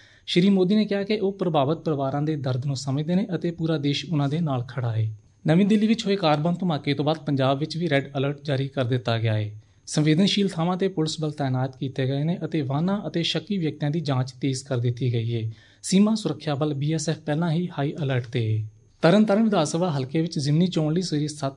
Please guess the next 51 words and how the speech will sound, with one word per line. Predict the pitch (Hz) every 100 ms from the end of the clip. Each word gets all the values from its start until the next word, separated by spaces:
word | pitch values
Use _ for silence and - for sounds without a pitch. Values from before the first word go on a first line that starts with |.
| -
ਵਜੇ | 156 160
ਪੋਲਿੰਗ | 160 143 151
ਸਟੇਸ਼ਨਾਂ | - 131 143 135
'ਤੇ | 151
ਵੋਟਿੰਗ | 156 135 143 139
ਦਾ | 135
ਕਾਰਜ | 131 120 120 -
ਅਮਨ | 165 208 156
ਅਮਾਨ | 127 123
ਨਾਲ | 123 127
ਆਰੰਭ | 147 143 143
ਹੋ | 143 120
ਗਿਆ | 113 113
ਹੈ। | 110 110 - - _ _ _ -
ਪੋਲਿੰਗ | 170 226
ਸ਼ੁਰੂ | 226 226
ਹੁੰਦਿਆਂ | 175 160 180
ਹੀ | 180
ਬੂਥਾਂ | 175 156 - 170
'ਤੇ | 165
ਵੋਟਰ | 139 139 160
ਪੁੱਜਣ | 156 139 165
ਲੱਗੇ | 170 196 170
ਅਤੇ | 151 170
ਪੋਲਿੰਗ | 175 160 165 180
ਕੇਂਦਰਾਂ | 160 147 147
ਦੇ | 143 143
ਬਾਹਰ | 127 139
ਕਤਾਰਾਂ | 139 143 131 127
ਲੱਗਣ | 127 127 120
ਲੱਗੀਆਂ। | 120 123 120 113 - - _ -
ਬਾਰਾਂ | 135 165 190
ਵਜੇ | 180 185
ਤੱਕ | 190
ਪੱਚੀ | 190 175 170 202
ਫੀਸਦੀ | 175 151 147
ਤੱਕ | 175 175 147
ਵੋਟਿੰਗ | 139 147 -
ਹੋ | 139
ਚੁੱਕੀ | 127 135 131
ਸੀ। | 113 127 110 - - _ -
ਤਰਨ | 170 220
ਤਾਰਨ | 208 190
ਜ਼ਿਮਨੀ | 170 151 165
ਚੋਣ | 180 165 156
ਵਿੱਚ | 175 160
ਮੁੱਖ | 160 175
ਮੁਕਾਬਲਾ | 175 147 131 151 151
ਆਮ | 135 123
ਆਦਮੀ | 135 147 165
ਪਾਰਟੀ, | 170 160 160 175